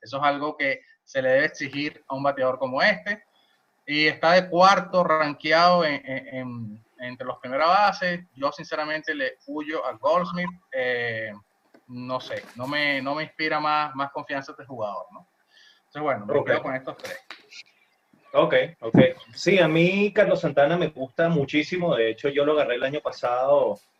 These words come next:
Speaker 2: y también por la elegibilidad que tiene de primera y tercera base. No sé si la tiene este año.
Speaker 1: No, este año solo primera.
Speaker 2: Ok.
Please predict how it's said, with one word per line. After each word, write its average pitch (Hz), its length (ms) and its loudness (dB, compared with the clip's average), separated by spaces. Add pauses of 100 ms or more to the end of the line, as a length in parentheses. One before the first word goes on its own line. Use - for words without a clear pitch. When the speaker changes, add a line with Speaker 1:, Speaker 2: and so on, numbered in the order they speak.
(260)
Speaker 2:
y 113 640 -2 (160)
también 127 400 -2
por 143 160 4
la 151 240 6
elegibilidad 120 640 0
que 151 100 -2
tiene 143 300 0
de 135 280 2
primera 123 320 -2
y 143 80 -2
tercera 120 380 -2
base. 123 560 0
No 113 220 -6
sé 139 100 -6
si 143 140 -4
la 135 100 0
tiene 120 160 -6
este 135 180 0
año. 135 280 0
Speaker 1:
No, 151 280 4
este 147 180 -2
año 156 200 -2
solo 165 220 -2
primera. 120 340 -8 (540)
Speaker 2:
Ok. 143 220 2